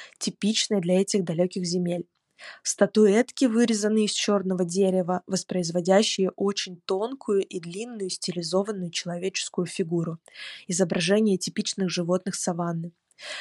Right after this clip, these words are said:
В этом типе мебели выдоблен-, выдолбленные брёвна превращаются в контейнеры, пустая скорлупа кокосовых орехов в подвесы, и всё, что может предложить природа,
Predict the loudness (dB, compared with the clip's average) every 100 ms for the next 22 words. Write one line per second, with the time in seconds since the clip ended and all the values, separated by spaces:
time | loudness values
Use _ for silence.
0 | -8 2 2 4 2 2 0 2 4 6
1 | 6 4 2 0 2 2 4 2 0 -2
2 | -4 2 2 4 2 0 -2 0 0 0
3 | 0 0 -2 -6 -8 -12 -18 -2 -2 0
4 | 2 4 4 2 -6 0 0 2 2 2
5 | 0 0 -2 _ -20 -20 -10 -6 0 4
6 | 4 4 -2 -2 0 4 4 2 -2 -2
7 | -2 -4 -4 -2 0 0 0 -4 -6 -6
8 | -6 -4 -6 -4 -4 -4 -6 _ -20 -20
9 | -8 -6 -2 4 4 4 2 0 2 2
10 | 4 2 -2 -10 _ 0 0 2 2 2
11 | -2 -2 -4 -4 -2 0 2 0